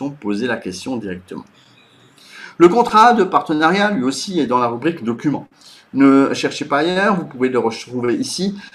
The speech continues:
Euh, il est en deux langues, vous pouvez le télécharger et vous pouvez également le traduire grâce à Google Traduction, euh, en ligne.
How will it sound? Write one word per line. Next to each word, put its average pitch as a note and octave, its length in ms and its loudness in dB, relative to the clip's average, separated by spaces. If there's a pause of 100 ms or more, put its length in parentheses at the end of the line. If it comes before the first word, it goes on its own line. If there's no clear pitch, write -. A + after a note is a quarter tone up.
(160)
Euh, G#2+ 180 0
il C#3 140 4
est D3+ 200 0
en B2+ 120 -2
deux B2 120 2
langues, E3 320 2
vous C#3 140 -10
pouvez C3+ 300 -4
le A2+ 100 -4
télécharger C#3 640 -4 (240)
et C3 80 0
vous B2+ 140 -2
pouvez B2 260 -2
également A#2+ 360 0
le A#2 100 -2
traduire A#2+ 500 -4
grâce A#2 300 -10 (100)
à A2 40 -20 (140)
Google A#2+ 280 -6
Traduction, G#2+ 560 -6 (320)
euh, G#2+ 240 -2
en C3 160 0
ligne. D3+ 480 2